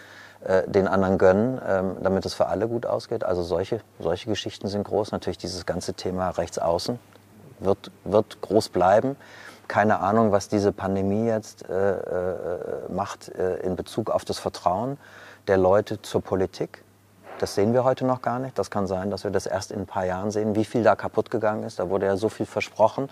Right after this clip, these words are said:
was dann wieder gebrochen wurde. Auch teilweise unnötigerweise versprochen.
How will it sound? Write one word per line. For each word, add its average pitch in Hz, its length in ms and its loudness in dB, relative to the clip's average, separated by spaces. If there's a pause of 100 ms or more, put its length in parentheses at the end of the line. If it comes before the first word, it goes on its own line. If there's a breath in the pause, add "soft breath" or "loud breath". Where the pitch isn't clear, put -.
(420 loud breath)
was 104 180 4
dann 104 200 4
wieder 101 160 6
gebrochen 104 500 2
wurde. 113 320 -2 (640 loud breath)
Auch - 100 -4
teilweise 92 440 4
unnötigerweise 104 800 2
versprochen. 117 640 -6